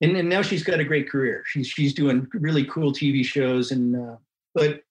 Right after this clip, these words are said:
sometimes it takes longer than others. I mean, we hear about people who, right out of the gate, just get these great opportunities and, and move up to editor, you know, in, in their,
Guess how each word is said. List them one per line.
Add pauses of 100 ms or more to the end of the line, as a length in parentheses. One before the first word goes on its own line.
(380)
sometimes
it
takes
longer
than
others.
I
mean,
we
hear
about
people
who, (480)
right
out
of
the
gate, (260)
just
get
these
great
opportunities
and,
and
move
up
to
editor,
you
know,
in,
in
their,